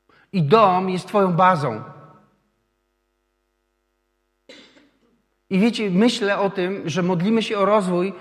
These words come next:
chcielibyśmy się rozwijać, ale jeżeli chcesz się rozwijać i jeżeli chcesz coś robić w swoim życiu,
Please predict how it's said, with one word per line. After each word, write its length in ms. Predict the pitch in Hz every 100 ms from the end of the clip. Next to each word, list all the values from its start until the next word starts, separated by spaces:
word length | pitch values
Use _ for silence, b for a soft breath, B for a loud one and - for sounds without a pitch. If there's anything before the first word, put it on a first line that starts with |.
| B
chcielibyśmy 760 | - - - 247 220 202 - 185
się 120 | 190
rozwijać, 400 | 180 165 170 156
ale 160 | 165 165
jeżeli 280 | 165 190
chcesz 260 | 175 - 208
się 180 | - 190
rozwijać 420 | 175 180 160 123
i 100 | 160
jeżeli 340 | 147 196 214
chcesz 500 | 190 - 170 120 - B B B B B _
coś 460 | - 226 226 - - -
robić 600 | 185 254 170 175 226 - - -
w 80 | -
swoim 380 | - 233 262 226
życiu, 480 | 196 151 175 175